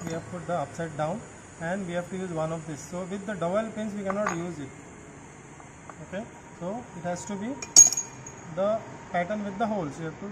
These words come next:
just place it here. Okay, use the parting sand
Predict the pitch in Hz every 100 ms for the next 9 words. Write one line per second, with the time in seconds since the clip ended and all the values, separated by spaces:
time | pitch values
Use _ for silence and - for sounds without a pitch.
0 | 180 190 - 185 185 202 185 160 156 214
1 | 170 - 202 233 - - 165 165 156 160
2 | 151 180 175 165 202